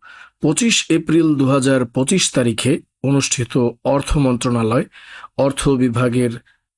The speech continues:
কম্পিউটার অপারেটর তেরো গ্রেডের প্রশ্ন সমাধান। Ministry of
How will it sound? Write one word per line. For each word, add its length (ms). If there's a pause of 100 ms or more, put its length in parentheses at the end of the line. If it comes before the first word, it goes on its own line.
(140)
কম্পিউটার 500
অপারেটর 480 (440)
তেরো 280
গ্রেডের 320
প্রশ্ন 320
সমাধান। 560 (720)
Ministry 420
of 40